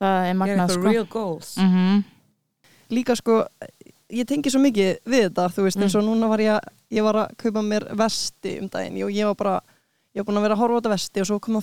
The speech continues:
Speaker 3: fimmtíu prósent afslátt og ég var bara, nú fæ ég mér þetta vesti.
Speaker 2: Já.
Speaker 3: Og þá er það, sko, þú veist, það sem við sjáum fyrir okkur í heilum á okkur, þú veist, bara eins og þegar við dagdreymum.
Speaker 2: Mhm.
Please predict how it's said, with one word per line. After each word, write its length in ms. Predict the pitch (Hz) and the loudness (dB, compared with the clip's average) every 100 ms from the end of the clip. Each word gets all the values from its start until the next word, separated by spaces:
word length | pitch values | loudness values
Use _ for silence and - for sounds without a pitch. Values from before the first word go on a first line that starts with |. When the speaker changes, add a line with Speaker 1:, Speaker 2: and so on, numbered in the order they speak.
| 226 | -4
Speaker 3:
fimmtíu 160 | 226 | -6
prósent 220 | 208 196 196 | -8 -6 -8
afslátt 260 | - 190 | -10 -4
og 60 | 208 | 0
ég 20 | |
var 60 | 202 | 0
bara, 180 | 208 202 | 0 0
nú 140 | 226 | 0
fæ 160 | - 269 | 0 2
ég 60 | |
mér 140 | 262 240 | 2 0
þetta 120 | 262 | -4
vesti. 460 | - - - - - _ _ _ 202 | -4 -6 -6 -8 -10 _ _ _ -4
Speaker 2:
Já. 100 | 185 - - | -4 -4 -14
Speaker 3:
Og 80 | 214 | -6
þá 200 | 247 247 - | -2 -2 -2
er 120 | 269 | -2
það, 240 | 311 302 277 | 0 0 -2
sko, 380 | - 262 254 - - _ | -2 2 2 2 -4 _
þú 60 | - | -6
veist, 160 | 226 - _ | -4 -6 _
það 120 | 262 | -4
sem 120 | 254 247 | 0 0
við 120 | 277 | -2
sjáum 400 | - 302 330 285 | -2 0 0 0
fyrir 240 | 330 302 208 | -2 -2 -2
okkur 140 | 196 214 | -4 -4
í 60 | |
heilum 380 | 226 302 208 170 | -2 0 0 -2
á 80 | - 190 | -6 -6
okkur, 100 | 208 | -4
þú 40 | 208 | -4
veist, 80 | - | -2
bara 140 | 240 | -2
eins 80 | 240 | -2
og 80 | 240 | -2
þegar 160 | 247 | -2
við 40 | 240 | 0
dagdreymum. 600 | 294 262 - 156 160 185 185 | 0 0 -4 -8 -6 -6 0
Speaker 2:
Mhm. 360 | 180 180 180 | 2 2 0